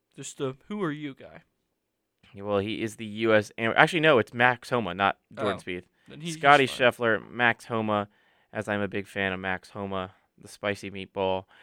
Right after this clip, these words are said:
Speaker 2: and Sam Bennett, the U S twenty twenty-two amateur champion, as Scotty's wearing a green polo today, backed up with some blue pants, wearing green on the first day. Pretty,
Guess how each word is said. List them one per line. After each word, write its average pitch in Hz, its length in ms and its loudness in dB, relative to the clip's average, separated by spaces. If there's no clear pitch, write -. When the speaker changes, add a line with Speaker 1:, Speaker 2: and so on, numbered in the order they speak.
Speaker 2:
and 98 480 0
Sam 104 440 -2
Bennett, 101 260 -4
the 101 60 -18
U 98 300 -2
S 95 100 -2
twenty 104 220 -8
twenty-two 101 380 -12
amateur 98 460 -4
champion, - 580 -10
as 92 180 -4
Scotty's 98 420 0
wearing 98 240 -4
a 90 120 -8
green 101 420 -10
polo 95 340 -2
today, 113 440 0
backed 104 300 -4
up 101 100 -4
with 101 100 -8
some 95 160 -14
blue 101 180 -10
pants, 104 320 -8
wearing 107 220 0
green 113 220 -2
on 120 80 -2
the 110 60 -10
first - 280 -4
day. 117 240 2
Pretty, 107 300 -2